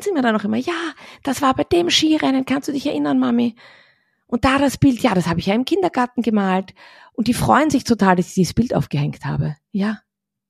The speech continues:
das sind visuelle Anker ihrer Erfolge, ihrer schönen Momente.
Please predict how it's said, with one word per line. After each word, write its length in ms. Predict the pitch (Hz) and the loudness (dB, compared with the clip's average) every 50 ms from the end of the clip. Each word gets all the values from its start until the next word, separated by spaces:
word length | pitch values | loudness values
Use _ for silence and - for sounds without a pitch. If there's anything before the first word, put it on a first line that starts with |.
| _ _ _ - | _ _ _ -6
das 160 | 214 185 - | -4 -2 2
sind 240 | - 233 208 - 208 | 2 2 2 2 2
visuelle 580 | 202 180 165 185 180 190 214 226 240 240 - - _ | 0 2 4 4 6 6 6 4 2 0 -4 -6 _
Anker 460 | - 180 185 190 - - - 233 226 - _ _ _ _ _ | -2 -2 -2 -2 -2 -4 -4 -4 -4 -6 _ _ _ _ _
ihrer 360 | - 196 202 190 185 196 - - | 4 4 6 6 4 0 -4 -4
Erfolge, 640 | - 196 - - 285 320 392 440 392 - 180 156 156 - - - - - _ _ - | -4 -6 -2 2 6 6 8 8 6 4 -2 -8 -8 -10 -18 -20 -20 -20 _ _ 2
ihrer 340 | 214 214 214 208 233 254 | 4 4 6 6 4 2
schönen 400 | 233 - - 226 226 233 240 240 | 2 4 4 6 6 6 6 6
Momente. 640 | 240 247 247 247 247 320 370 - - - 170 151 - | 6 6 6 4 4 0 -2 -6 -8 -8 -8 -8 -10